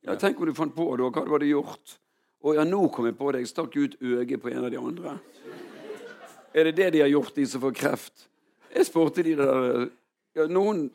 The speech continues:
Speaker 1: Wenche Foss fikk brystkreft. Lurte du på hva hun hadde gjort?
Speaker 2: Ja.
Speaker 1: Det har ingenting å si. Altså, det er ikke straff. Det er flaks og uflaks.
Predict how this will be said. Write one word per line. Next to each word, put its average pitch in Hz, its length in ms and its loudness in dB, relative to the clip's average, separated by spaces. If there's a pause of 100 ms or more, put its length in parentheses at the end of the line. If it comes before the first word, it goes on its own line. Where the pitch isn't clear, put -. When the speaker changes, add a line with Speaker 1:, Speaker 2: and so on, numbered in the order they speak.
(160)
Speaker 1:
Wenche 147 300 -4
Foss - 500 -8 (800)
fikk - 360 -6
brystkreft. 135 480 -4 (320)
Lurte 151 340 0
du 175 80 0
på 151 160 -2
hva 147 160 0
hun 156 180 0
hadde 127 200 -2
gjort? - 380 -8 (140)
Speaker 2:
Ja. 139 220 -2 (760)
Speaker 1:
Det - 260 -18
har - 140 -6
ingenting 131 460 4
å 160 60 -6
si. - 140 -12
Altså, 160 200 -4
det 147 100 -6
er - 40 -10
ikke - 140 -10
straff. - 500 -12
Det - 100 0
er 135 140 2
flaks - 580 -2
og 123 140 -8
uflaks. - 600 -12